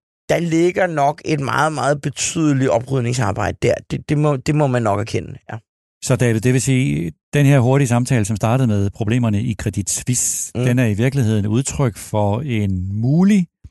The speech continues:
Speaker 2: finansiel uro, som
Speaker 1: Mhm.
Speaker 2: ikke kun i givet fald vil omfatte banker, men i høj grad også pensionsselskaber.
Speaker 1: Ja, men vi ser det jo på forskellige måder.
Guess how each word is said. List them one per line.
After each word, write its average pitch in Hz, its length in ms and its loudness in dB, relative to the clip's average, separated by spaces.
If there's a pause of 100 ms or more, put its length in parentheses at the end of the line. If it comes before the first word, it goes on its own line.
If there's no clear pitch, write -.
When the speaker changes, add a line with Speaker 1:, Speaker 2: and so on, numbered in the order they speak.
(440)
Speaker 2:
finansiel 135 560 0
uro, 143 460 0 (140)
som 110 240 -2
Speaker 1:
Mhm. - 100 -4
Speaker 2:
ikke 135 220 0
kun 135 360 -2
i 143 80 -2
givet 127 260 0
fald 113 200 0
vil 107 120 -2
omfatte 107 380 -2
banker, 107 460 -2
men 110 240 -2
i 117 40 -4
høj 101 220 0
grad 104 180 -4
også 98 360 -2 (120)
pensionsselskaber. 107 840 -8 (840)
Speaker 1:
Ja, 254 140 2 (280)
men 196 280 0
vi 196 80 0
ser 262 220 0
det 233 80 0
jo 202 60 0
på 185 140 -8
forskellige 185 420 -2
måder. 170 300 2